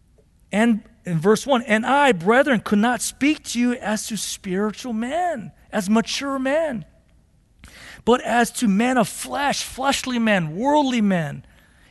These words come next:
as to infants in Christ."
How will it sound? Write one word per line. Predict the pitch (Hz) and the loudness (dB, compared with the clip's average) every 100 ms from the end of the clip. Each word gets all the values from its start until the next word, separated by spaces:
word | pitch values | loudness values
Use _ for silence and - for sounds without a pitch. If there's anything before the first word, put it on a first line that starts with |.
| _ | _
as | 214 240 - | 0 0 0
to | - 285 - | -2 -2 -2
infants | - 240 240 269 294 - | 2 4 2 -2 -4 -4
in | 311 | -8
Christ." | - - 330 403 440 427 - - - | -8 -6 -4 -2 -2 -2 -4 -10 -14